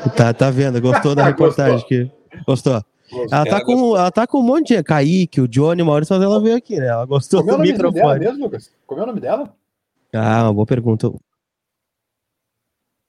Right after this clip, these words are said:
Speaker 3: Vamos, a gente abre aqui, ó. Não? Achei que ela tava junto ali.
Speaker 2: Não, ela saiu, ela saiu.
Speaker 1: Saiu, saiu.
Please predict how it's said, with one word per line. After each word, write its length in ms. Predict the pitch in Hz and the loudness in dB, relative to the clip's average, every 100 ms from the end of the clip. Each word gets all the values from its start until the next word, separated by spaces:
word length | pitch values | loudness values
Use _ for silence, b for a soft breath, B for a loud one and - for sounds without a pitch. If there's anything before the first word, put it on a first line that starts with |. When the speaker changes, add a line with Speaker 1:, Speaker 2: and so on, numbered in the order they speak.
| _ _ _ | _ _ _
Speaker 3:
Vamos, 260 | 92 104 - 95 | -18 -16 -16 -18
a 80 | |
gente 220 | 92 101 123 | -18 -10 -8
abre 200 | 151 147 | -8 -12
aqui, 180 | 170 | -14
ó. 120 | 170 - _ _ _ _ _ _ _ _ _ | -14 -16 _ _ _ _ _ _ _ _ _
Não? 420 | 107 101 156 170 _ _ _ _ _ _ | -12 -10 -10 -14 _ _ _ _ _ _
Achei 280 | 104 - 131 | -12 -12 -8
que 40 | |
ela 100 | 123 | -8
tava 240 | 120 113 101 | -6 -8 -8
junto 280 | 104 104 | -12 -14
ali. 120 | 92 - | -14 -10
Speaker 2:
Não, 60 | - 139 | -6 -2
ela 160 | 127 | -4
saiu, 240 | - 131 127 | -4 -6 -6
ela 260 | 110 104 | -10 -12
saiu. 280 | - 110 107 - - - - - - | -8 -8 -8 -12 -16 -16 -18 -20 -2
Speaker 1:
Saiu, 280 | - 127 113 | 0 2 0
saiu. 340 | 113 107 104 | -2 -4 -4